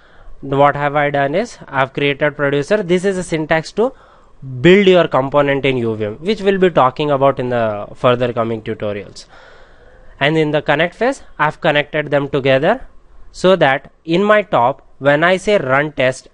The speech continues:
and give the name of this wrapper, which is my test case, my first environment will be built with both the producer and the consumer components. Then those two are connected together. And in the third phase, that is the run phase,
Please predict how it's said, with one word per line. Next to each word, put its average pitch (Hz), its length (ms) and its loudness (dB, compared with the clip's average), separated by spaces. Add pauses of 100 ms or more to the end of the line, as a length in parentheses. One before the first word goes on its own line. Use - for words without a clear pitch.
and 151 240 -2
give 170 240 2
the 170 120 4
name 156 280 2
of 135 260 -2
this 202 360 2 (520)
wrapper, 135 540 0
which 143 180 -8
is 165 140 -4
my 180 120 0
test 139 360 -2
case, 120 280 -4 (560)
my 151 440 0
first 190 340 0
environment 165 720 2
will 156 160 -2
be 135 140 0
built 151 320 4
with 147 260 0
both 156 220 2
the 170 100 0
producer 165 600 0
and 151 180 -2
the 160 60 2
consumer 131 500 0
components. 131 600 0 (280)
Then 143 240 4
those 147 320 4 (680)
two 185 160 6
are 151 240 4
connected 131 580 -2
together. 160 540 2 (360)
And 151 200 0
in 151 80 -2
the 143 100 -4
third 165 280 0
phase, 190 220 0
that 151 200 2
is 175 100 0
the 165 140 4
run 123 180 0
phase, 147 320 -4